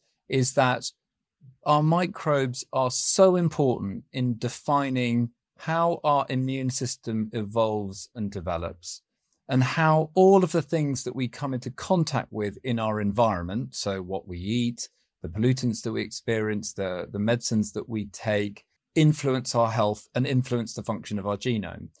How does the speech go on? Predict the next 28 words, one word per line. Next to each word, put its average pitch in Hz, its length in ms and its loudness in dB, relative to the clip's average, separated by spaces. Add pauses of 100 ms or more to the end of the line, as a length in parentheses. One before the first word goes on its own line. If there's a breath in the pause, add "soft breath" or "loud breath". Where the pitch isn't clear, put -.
(140)
So 131 420 4 (280)
because 190 460 2
they 175 120 4
are 147 160 2
sort 131 220 -2
of 120 140 -8
at 139 160 -6
the 123 80 -4
core 131 560 4
of 117 240 -2 (100)
everything, 107 640 -2
if 120 160 -8
you 139 80 -2
don't 165 340 0
have 123 140 -2
a 127 60 -4
good 123 180 -4
understanding 120 720 -4
of 90 240 -8
what 107 160 -2 (100)
they're 92 140 -4
doing, 87 380 -4
it's - 180 -8
very 127 180 2
difficult 104 600 -4
to 113 100 -8
really 107 240 0
meaningfully 104 640 0